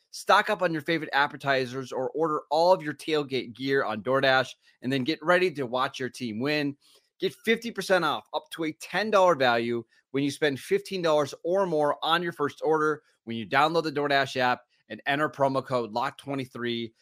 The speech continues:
subject to change, terms apply. Again, that is fifty percent off, up to a ten dollar value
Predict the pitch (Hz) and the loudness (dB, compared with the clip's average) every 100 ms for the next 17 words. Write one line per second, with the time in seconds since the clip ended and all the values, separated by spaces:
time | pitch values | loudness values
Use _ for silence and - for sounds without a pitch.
0 | _ - - 160 160 165 143 156 135 123 | _ -10 0 2 0 -8 -8 -4 -2 -2
1 | - - 113 98 - 139 135 135 127 _ | -6 -8 -8 -8 -2 2 2 2 -4 _
2 | _ _ 127 127 156 156 147 131 - - | _ _ -6 -2 2 2 0 -4 -6 -2
3 | 208 202 202 - 160 131 123 - 147 147 | -2 -2 -6 -2 -2 0 -4 -4 -6 -6
4 | - 143 143 - - 190 214 202 175 156 | -4 -4 -6 -10 -2 -2 0 2 2 2
5 | 131 110 110 110 | 0 0 -2 -6